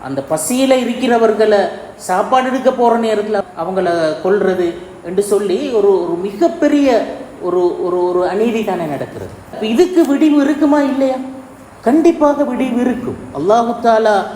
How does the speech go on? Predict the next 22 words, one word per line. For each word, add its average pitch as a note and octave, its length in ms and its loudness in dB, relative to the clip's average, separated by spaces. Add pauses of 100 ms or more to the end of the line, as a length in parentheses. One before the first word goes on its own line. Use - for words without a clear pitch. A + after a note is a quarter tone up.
(160)
அதற்கு G#3 480 -2
தீர்வு A#3+ 680 0 (260)
தருவானாண்டா B3+ 760 2
தருவான். D4 460 2 (380)
ஆனால் C#3 580 0 (600)
அதற்குரிய G3 580 0
முயற்சி B3 580 0 (440)
யாரு B3+ 380 2
எடுக்கிறார்கள்? C3 720 -4
அதற்குரிய F#2 460 -12 (100)
முயற்சி F2+ 300 -18 (520)
அடிபடுகின்ற A#3+ 840 0
அந்த A#3 400 2
மக்களே C4+ 760 0
தவிர G3 540 0 (440)
சுற்றி - 380 0
இருக்கின்ற C#4+ 420 2
யார் G#3+ 340 4 (760)
அதற்குரிய C3+ 540 -6
அந்த A2+ 160 -8
முயற்சி G#2+ 360 -10
எடுக்கிறார்கள்? G2 540 -14